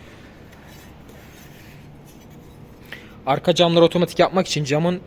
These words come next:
e, arka kızakları olmuyor çünkü. Ön cam kızağı temin etmemiz gerekiyor. Ben aldım, yeni aldım. Şöyle iki adet aldım zaten. Arka sağ yaptığım için şu an elimde bir adet kaldı.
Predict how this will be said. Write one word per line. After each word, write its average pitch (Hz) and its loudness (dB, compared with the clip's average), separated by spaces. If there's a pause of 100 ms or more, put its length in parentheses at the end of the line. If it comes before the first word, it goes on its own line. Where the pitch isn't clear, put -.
(100)
e, 127 -2
arka 143 -2
kızakları 156 0
olmuyor 156 4
çünkü. 117 -6
Ön 151 -4
cam 156 0
kızağı 147 -2
temin 123 -6
etmemiz 123 -8
gerekiyor. 131 -4
Ben 143 -2
aldım, 131 -4
yeni 131 -6
aldım. 123 -8 (280)
Şöyle 117 -8
iki 123 -8
adet 113 -8
aldım 110 -10
zaten. 113 -10 (100)
Arka 120 -12
sağ 117 -6
yaptığım 113 -8
için 117 -12
şu 117 -8
an 120 -6
elimde 117 -8
bir 127 0
adet 117 -2
kaldı. 123 -6